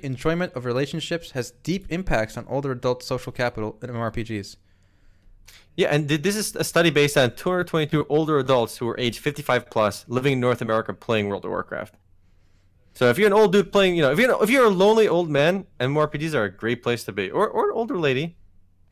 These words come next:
Speaker 1: I actually had a very old, uh, gentleman in my WoW guild. He was the, uh, he was a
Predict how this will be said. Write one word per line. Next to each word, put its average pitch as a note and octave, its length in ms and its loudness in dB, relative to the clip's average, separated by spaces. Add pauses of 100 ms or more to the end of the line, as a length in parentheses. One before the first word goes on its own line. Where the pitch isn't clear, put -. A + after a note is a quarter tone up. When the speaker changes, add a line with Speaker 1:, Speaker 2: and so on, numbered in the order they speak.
(380)
Speaker 1:
I C#3+ 60 2
actually F#3 300 4
had D3+ 140 2
a B2 40 2
very C3 300 0
old, A#2 400 -2 (420)
uh, G2+ 360 0
gentleman G#2 540 -6
in G#2+ 100 -6
my G2 160 -4
WoW A#2 240 -2
guild. F2+ 360 -6
He G#2+ 60 -6
was G2+ 240 -6
the, G2+ 220 -6
uh, F#2 140 -4
he G#2 140 -6
was G2 160 -6
a F#2+ 240 -4